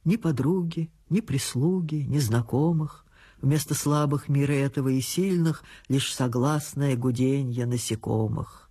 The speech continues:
Здесь лежит купец из Азии. Толковым был купцом он, деловит, но незаметен.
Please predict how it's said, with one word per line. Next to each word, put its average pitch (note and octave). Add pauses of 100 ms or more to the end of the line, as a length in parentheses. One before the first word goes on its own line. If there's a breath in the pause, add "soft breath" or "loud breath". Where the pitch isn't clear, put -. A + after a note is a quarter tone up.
(380 loud breath)
Здесь A#3+
лежит C4
купец A#3+
из C3+
Азии. A2+ (260 loud breath)
Толковым G3
был C#3
купцом C3+
он, A#2
деловит, E3
но D3+
незаметен. E3